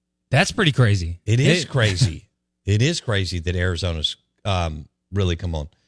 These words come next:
Speaker 2: Let's see. Brad says, "Bo, I guess the Arnett defensive back gave the defense back to the D C this weekend." Well, either he did or Hugh Freeze just got Peyton Thorne right.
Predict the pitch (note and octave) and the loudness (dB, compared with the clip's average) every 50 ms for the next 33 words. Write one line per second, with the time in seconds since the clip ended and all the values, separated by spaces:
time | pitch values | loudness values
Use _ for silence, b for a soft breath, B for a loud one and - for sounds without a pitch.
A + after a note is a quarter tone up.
0 | _ _ _ _ _ - D3 C#3+ - - - C#3+ A2 F#2 E2+ - - _ _ _ | _ _ _ _ _ 0 0 0 0 -2 0 0 0 0 -2 -6 -10 _ _ _
1 | _ _ - G2 - B2 B2 C3 C#3 C#3+ D3 D3 C3+ - - - D3+ C#3+ C3+ C3 | _ _ -14 -8 -4 -2 0 0 0 0 0 -2 -4 -6 -10 -6 -4 -2 -2 -2
2 | A#2+ A2 G#2 G#2 C3+ C#3+ D#3 D3+ C3+ - C3 D3+ C#3+ - D3 C3 B2 C3 C#3 C3 | -2 -6 -6 -4 -4 -2 -2 -2 -2 -4 -4 -4 -6 -6 -4 -4 -2 -2 0 0
3 | C3 C3 - F#2+ A2+ B2+ B2 - B2 G#2 - A2 F2+ G2 G#2+ A2 A2 G#2+ G#2 - | -2 -2 -4 -4 -8 -8 -6 -6 -6 -6 -4 -6 -2 0 0 2 0 0 -2 -6
4 | _ _ _ _ _ _ _ _ _ _ _ _ _ _ _ _ _ _ _ _ | _ _ _ _ _ _ _ _ _ _ _ _ _ _ _ _ _ _ _ _
5 | _ _ _ _ _ _ _ _ _ _ _ _ _ _ _ G#2 G#2 C3 C3 C3+ | _ _ _ _ _ _ _ _ _ _ _ _ _ _ _ 0 2 2 2 2
6 | C3+ C3 A#2 - _ - B2 A#2+ A2 - B2+ B2 B2+ A#2+ - C#3 B2+ G#2+ - - | 0 -2 -6 -8 _ -2 0 0 0 2 0 0 0 0 0 -2 -2 -2 -4 -4
7 | - A2+ A2 A#2+ A#2 - - - G#2 G2 F#2 E2+ A#2 A#2 A2+ G#2 - - B2 A2+ | -2 0 0 0 -2 -4 -6 -4 -4 -4 -4 -2 -2 -2 -2 -2 -2 -2 0 0
8 | A2 F#2+ G2 F#2 - - G#2 G2+ F#2+ - G2+ F2 D#2+ b b b b b - C#3+ | 0 0 0 -2 -2 -2 -2 -2 -2 0 -2 -2 -2 b b b b b 2 2
9 | D3+ D#3 D3+ - E3+ F3+ F3+ E3 E3 D#3+ D#3 D3+ C#3+ C3+ - - D3 E3 D#3 D3 | 2 2 0 -2 -2 -2 -2 -2 -2 -2 -2 -4 -6 -8 -10 -6 -4 -4 -4 -4
10 | B2 C#3 D3 E3 F#3 F#3+ G3+ G3 F#3+ F3+ - - D3+ D3 C#3+ C#3+ C#3 C3+ A#2+ - | -2 0 0 2 2 2 2 0 0 -2 -4 -4 -4 -2 0 0 -2 -2 -4 -6
11 | - E3 E3+ D#3 - - D3 D3 D3 C#3 A#2+ - - C3 A#2+ - - C3 B2 A#2 | -8 -8 -8 -8 -8 -8 -8 -6 -4 -4 -4 -4 -4 -4 -4 -2 -2 -2 -4 -2
12 | - - B2+ B2+ A2 G#2 G2 - - A2+ A2 G2+ F#2+ F2+ F2 - _ F#2+ G2 F2+ | -2 -2 -2 0 -2 -4 -6 -4 -4 -4 -2 -2 -4 -6 -8 -8 _ -6 -6 -6
13 | D#2 C#2+ | -6 -8